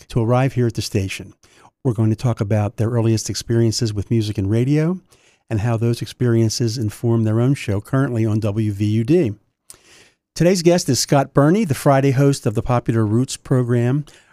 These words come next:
heard weekdays on W V U D from nine to eleven.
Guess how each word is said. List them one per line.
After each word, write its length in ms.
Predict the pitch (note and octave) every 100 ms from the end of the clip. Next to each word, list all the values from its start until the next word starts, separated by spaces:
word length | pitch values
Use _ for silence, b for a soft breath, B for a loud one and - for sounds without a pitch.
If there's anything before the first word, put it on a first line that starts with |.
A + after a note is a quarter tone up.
| _
heard 320 | A#2 A#2 G#2+
weekdays 680 | B2 - A2 G#2+ G#2 - - _
on 380 | - A2 G#2+ G#2
W 280 | G#2+ G#2+ A2
V 140 | G#2
U 120 | G#2+ G#2
D 140 | G#2+
from 240 | A2 G#2+ G#2
nine 300 | G#2 G2+ G2+
to 180 | G#2+ G2+
eleven. 440 | G2 G2 G2